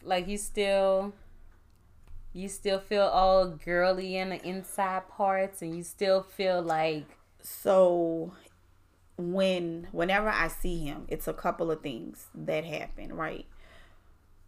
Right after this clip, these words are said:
Speaker 2: I see him sometimes, and I absolutely feel sad. And I feel sad because of what the situation was and because I want that.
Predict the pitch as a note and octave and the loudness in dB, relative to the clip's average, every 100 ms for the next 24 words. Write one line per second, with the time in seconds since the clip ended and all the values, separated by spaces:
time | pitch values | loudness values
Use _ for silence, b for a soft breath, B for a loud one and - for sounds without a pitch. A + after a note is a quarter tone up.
0 | - _ _ - - - F#3+ F#3+ C4 C4+ | -20 _ _ -20 -18 -4 -4 0 0 0
1 | G3+ F#3+ F3 E3+ D#3 D#3+ E3+ E3 D3+ D3+ | -2 -8 -4 0 0 -4 -6 -4 -4 -2
2 | D#3+ F#3 E3+ E3+ E3+ D#3+ - D3+ D3 - | -4 -4 -6 -6 -8 -12 -4 -2 -2 -4
3 | - - _ - - - D#3 C#3 F#2 - | -12 -18 _ -20 -20 -8 -4 -4 -6 -16
4 | - - B B - D#3 D#3 - E3 D#3+ | -20 -8 B B -4 -4 -4 0 0 0
5 | - F#3 F#3 E3+ F3 D#3+ E3 E3 D#3+ D#3 | 2 4 6 4 -2 -6 -2 -2 0 0
6 | D#3+ E3+ - b b - F3+ F3 - F#3 | 0 -6 -14 b b -4 -4 -4 -6 -6
7 | - E3 D#3+ - D#3+ D#3+ D#3+ D#3+ D#3+ D#3 | -2 -2 4 4 6 4 4 0 -4 -6
8 | D#3 - E3 E3 F3 F#3 - - b b | -6 -4 0 0 0 -6 -10 -20 b b
9 | b b b - D3+ D#3 D#3 - - - | b b b -6 -4 -2 0 4 4 6